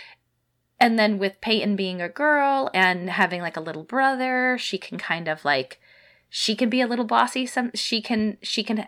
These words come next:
have the opportunity to be a little bit more of a leader because her, she's got an older brother.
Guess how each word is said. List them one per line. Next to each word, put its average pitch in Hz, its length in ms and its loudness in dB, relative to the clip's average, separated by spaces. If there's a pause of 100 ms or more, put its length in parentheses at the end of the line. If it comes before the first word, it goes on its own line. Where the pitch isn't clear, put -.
(140)
have 196 180 4
the 196 100 0
opportunity 190 500 0
to 180 100 -2
be 180 140 -4
a 175 80 0
little 175 160 -2
bit - 160 -4
more 175 140 -2
of 160 100 -10
a 160 60 -2
leader 202 680 0 (440)
because 185 360 -2
her, 196 140 -8
she's 196 220 -4
got 170 140 6
an - 100 -10
older 170 200 -8
brother. 190 320 2